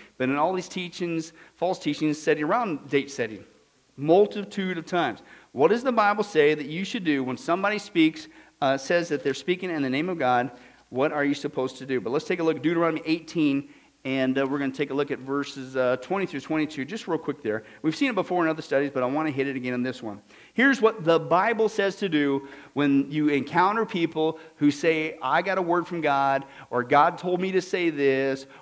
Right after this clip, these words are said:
or "God told me that this is what's gonna happen," et cetera, blah, blah, blah, in the future, et cetera, what, same, same stuff.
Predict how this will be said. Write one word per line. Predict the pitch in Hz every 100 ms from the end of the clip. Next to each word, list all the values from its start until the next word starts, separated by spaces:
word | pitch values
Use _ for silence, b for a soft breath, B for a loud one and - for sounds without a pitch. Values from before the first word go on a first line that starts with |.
| -
or | 131
"God | 131 147 160 160
told | 180 170
me | 170 165
that | 151 143
this | 170 156
is | 143
what's | 151 160
gonna | - 151
happen," | 143 143 143 139
et | 135
cetera, | 151 147 143
blah, | 143 139
blah, | 139
blah, | 135 139
in |
the | 131
future, | 143 160 160 147
et | 151
cetera, | 139 135
what, | 131 -
same, | 185 214
same | 190 202 208
stuff. | 196 131